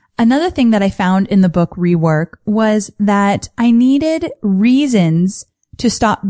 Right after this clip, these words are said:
doing what I was doing that just wasn't producing big results.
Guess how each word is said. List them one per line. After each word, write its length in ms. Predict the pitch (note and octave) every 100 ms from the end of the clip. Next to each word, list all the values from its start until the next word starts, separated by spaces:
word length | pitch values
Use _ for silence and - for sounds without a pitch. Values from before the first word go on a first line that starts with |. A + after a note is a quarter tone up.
| F3
doing 500 | G#3 C4 C#4+ G#3+ G3
what 220 | G3 G3+ F#3+
I 100 | F#3
was 160 | F#3
doing 280 | G#3+ G#3 F#3
that 100 | -
just 260 | - C4 -
wasn't 400 | G#3 G#3+ A3 -
producing 440 | F#3+ G3 - F3+
big 160 | E3+ E3
results. 580 | D#3+ F3 D#3+ - -